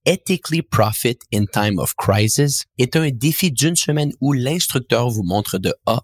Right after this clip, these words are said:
à Z comment aller acquérir d'autres organisations. Pour être franc avec vous, c'est de loin le meilleur cours en ligne que j'ai consommé dans ma vie et ce pour plusieurs raisons. Première raison, la qualité du pédagogue. Dans la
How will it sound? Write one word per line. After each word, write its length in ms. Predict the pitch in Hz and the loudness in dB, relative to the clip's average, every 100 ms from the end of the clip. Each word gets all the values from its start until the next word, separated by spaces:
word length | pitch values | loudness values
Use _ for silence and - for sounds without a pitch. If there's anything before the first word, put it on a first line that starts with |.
| - | -2
à 160 | 160 156 | 0 2
Z 220 | 113 107 - - | 2 0 -2 -4
comment 220 | 104 101 | 0 2
aller 260 | 107 104 - | 2 0 -2
acquérir 460 | 117 - 113 107 113 | -2 0 0 0 0
d'autres 380 | 113 104 - - - | 0 0 -2 -8 -4
organisations. 640 | 131 - 95 123 127 - - _ _ - | -4 0 -2 -2 -4 -6 -8 _ _ 0
Pour 120 | 117 | 2
être 100 | 143 | 2
franc 160 | - 180 | 2 0
avec 260 | 180 165 | 2 0
vous, 220 | 110 143 | 0 0
c'est 180 | 170 - | 0 0
de 120 | 120 | 0
loin 280 | 104 98 113 | 0 0 -2
le 140 | 107 92 | -2 -2
meilleur 400 | 98 107 101 - | 0 2 0 -2
cours 200 | 113 101 | -2 0
en 80 | |
ligne 180 | 95 113 | 0 0
que 100 | 107 | 0
j'ai 140 | 98 95 | -2 0
consommé 480 | 107 - 101 110 - | -2 0 0 -2 -2
dans 220 | 104 120 | -2 0
ma 160 | 107 | 0
vie 200 | 98 117 - | 0 -4 -4
et 100 | 107 | -2
ce 160 | - | 0
pour 340 | 131 - 120 113 - | -2 0 -2 -2 -4
plusieurs 320 | - 113 104 | 0 2 2
raisons. 260 | 95 98 - _ - - | 0 -4 -6 _ -10 -2
Première 300 | 110 123 123 | 2 2 2
raison, 340 | 127 123 165 - | 0 0 -4 -6
la 140 | 110 107 - | -4 -4 -2
qualité 400 | 131 104 131 127 | -2 0 -2 -2
du 280 | 98 117 - | -2 -4 -4
pédagogue. 500 | - 104 98 95 87 - _ _ - | -2 0 0 0 -2 -6 _ _ -2
Dans 100 | 104 | 0
la 120 | 120 | 0